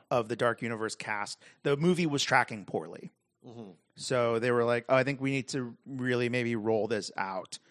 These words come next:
Speaker 1: So May twenty-second, twenty seventeen is actually the famous day that that infamous cast photo was released, as well as
Speaker 2: <laughs>
Speaker 1: a, uh, Twitter video called God, YouTube video, Gods and Monsters,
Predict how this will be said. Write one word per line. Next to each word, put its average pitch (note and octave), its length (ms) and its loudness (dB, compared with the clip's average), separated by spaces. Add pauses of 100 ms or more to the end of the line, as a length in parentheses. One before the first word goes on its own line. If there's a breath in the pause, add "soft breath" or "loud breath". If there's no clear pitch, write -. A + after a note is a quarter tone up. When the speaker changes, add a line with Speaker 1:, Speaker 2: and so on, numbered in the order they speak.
(160)
Speaker 1:
So B2 200 0
May C#3+ 180 6
twenty-second, - 840 -2 (640)
twenty C3 200 -2
seventeen A2 540 -6
is G#2+ 120 -6
actually G#2+ 340 -6
the G#2+ 320 -8 (560)
famous A#2 380 -2
day A2+ 200 2
that G2+ 140 -4
that A2 180 -2
infamous G#2+ 380 -8
cast A#2+ 320 2
photo B2+ 220 4
was B2 140 0
released, B2+ 340 0
as A#2+ 100 -2
well B2 200 0
as A2+ 180 -2 (220 loud breath)
Speaker 2:
<laughs> - 260 -12
Speaker 1:
a, B2 180 -2
uh, A#2 160 -2
Twitter B2 720 0
video A2 720 -4 (280)
called G#2+ 240 -6
God, A#2+ 280 2
YouTube C#3 280 -2
video, B2 200 -2
Gods B2 360 6
and A#2 100 -4
Monsters, A2 720 -4